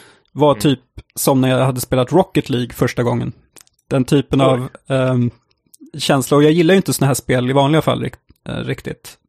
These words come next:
Speaker 1: Men just det här att det var så enkelt att komma in i och det kändes som att det var på schyssta,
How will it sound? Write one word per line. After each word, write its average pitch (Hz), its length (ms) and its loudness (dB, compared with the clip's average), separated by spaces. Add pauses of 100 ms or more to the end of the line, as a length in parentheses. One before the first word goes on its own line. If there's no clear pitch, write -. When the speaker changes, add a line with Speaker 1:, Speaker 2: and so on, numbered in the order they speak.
(160)
Speaker 1:
Men 135 180 0
just 139 200 0
det 139 80 2
här 135 140 2
att - 400 -6 (240)
det - 120 -10
var 139 60 0
så - 100 0
enkelt 151 380 2
att 160 60 -2
komma 151 220 2
in 151 260 4
i 131 120 2
och 127 60 -2
det 127 60 0
kändes 127 280 2
som 131 120 0
att 127 140 0
det 139 60 -2
var 127 120 2
på 131 120 -4
schyssta, - 600 0